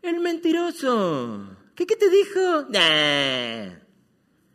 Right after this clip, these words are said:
Se cambió nuestra idea de Dios. En vez de ser Dios, el amigo que caminaba por el huerto con el que... Te... Qué bueno que te salieron las manzanas, tan buenísimo. ¿No?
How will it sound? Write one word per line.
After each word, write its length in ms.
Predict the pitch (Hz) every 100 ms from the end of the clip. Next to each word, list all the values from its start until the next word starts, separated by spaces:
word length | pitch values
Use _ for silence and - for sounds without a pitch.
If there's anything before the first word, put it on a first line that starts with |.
| _ _ _ _ _
Se 240 | - - 123
cambió 300 | 120 120 165
nuestra 260 | 147 127
idea 140 | 127 123
de 80 | 113
Dios. 240 | 95 -
En 220 | 131 151
vez 160 | 180 175
de 80 | 160
ser 200 | 170 156
Dios, 300 | 190 160 131
el 120 | 127
amigo 380 | 143 185 156 117
que 80 |
caminaba 400 | 113 120 147 147 117
por 120 | 123
el 80 | 127
huerto 480 | 156 160 127 117
con 140 | 113 113
el 60 |
que... 100 | 113 107
Te... 120 | - - -
Qué 540 | 135 127 139 156 -
bueno 240 | 196 220 156
que 60 |
te 80 | 139
salieron 300 | 147 185 190
las 120 | 143
manzanas, 760 | 139 139 - 196 - 80 - -
tan 180 | 196 170
buenísimo. 580 | 165 202 143 - - _ _ _ _ _ _ _ _ _ _ _ _ 220 _ _ _ _
¿No? 120 | -